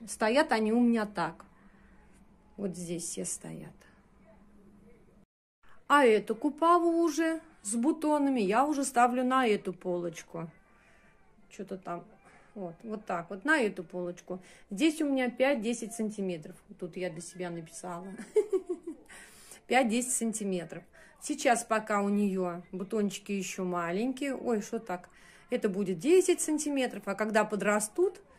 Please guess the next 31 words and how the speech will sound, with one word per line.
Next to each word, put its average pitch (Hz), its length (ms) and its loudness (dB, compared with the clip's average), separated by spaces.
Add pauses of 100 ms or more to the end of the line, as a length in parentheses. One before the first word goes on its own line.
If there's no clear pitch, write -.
(320)
вот 214 140 -4
уже 214 180 2
бутоны 208 400 0
раскроются, 185 640 0
там 294 240 2
будет 254 260 -4
пять. 165 600 0
Ну, 415 120 2
пять-десять 403 540 8
сантиметров. 196 720 -4 (580)
Вот 285 200 -2
уже 262 220 2
вот 269 180 0
так 180 200 -2
она 175 220 -2
у 165 40 -4
меня 170 200 -4
будет 151 340 -10
стоять. 160 720 -10 (1500)
На 240 200 -2
этой 175 260 -6
полке. 165 460 -10
Так, 220 280 0
температура 226 880 0
здесь 262 380 -2
у - 20 0
меня 330 200 2
на 320 160 2
полочках 311 640 -4
везде 277 400 2
идёт. 262 380 6